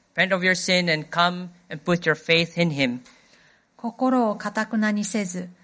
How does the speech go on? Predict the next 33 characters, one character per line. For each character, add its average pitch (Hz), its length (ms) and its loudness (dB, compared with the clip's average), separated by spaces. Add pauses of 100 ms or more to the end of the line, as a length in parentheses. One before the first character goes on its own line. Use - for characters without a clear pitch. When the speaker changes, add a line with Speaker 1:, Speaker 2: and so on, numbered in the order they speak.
(180)
Speaker 2:
罪 240 380 2
を 185 200 -4 (180)
悔 226 180 -2
い 208 340 2
改 208 120 0
め、 180 300 -2
イ 220 80 0
エ 247 80 4
ス 233 140 -4
の 202 80 -2
も 190 140 -6
と 240 100 0
に 247 160 2
来 - 100 -12
て 185 380 -4
イ 208 80 0
エ 202 40 -2
ス 196 140 -4
を 220 100 -2
信 214 240 -2
じ 180 120 -10
て 220 140 -6
く 196 100 -14
だ 180 120 -2
さ 175 240 -4
い。 180 100 -10 (640)
Speaker 1:
Your 185 160 4
good 165 240 -4
works 175 520 2
cannot 147 300 2
save 147 380 0
you. 123 300 -6 (720)
Only 156 480 0